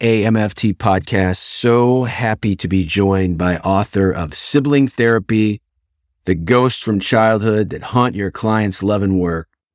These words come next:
Doctor Karen Gale Lewis. Karen, welcome to the show. First question, as always, we want to know about your therapeutic origin story.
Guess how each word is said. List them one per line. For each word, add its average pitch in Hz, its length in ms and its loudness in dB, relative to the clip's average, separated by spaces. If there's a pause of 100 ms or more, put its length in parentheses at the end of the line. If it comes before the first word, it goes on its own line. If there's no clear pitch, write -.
(160)
Doctor 87 580 -2
Karen 113 480 2
Gale 101 340 2
Lewis. 85 420 0
Karen, 117 440 0
welcome 123 380 2
to 120 100 -2
the 113 140 0
show. 117 340 2
First 120 400 0
question, 123 460 -2
as 101 160 -2
always, 117 560 0
we 110 100 0
want 110 200 0
to 101 60 0
know 110 220 2
about 104 320 0
your 98 80 0
therapeutic 107 720 -2
origin 110 380 0
story. 117 540 0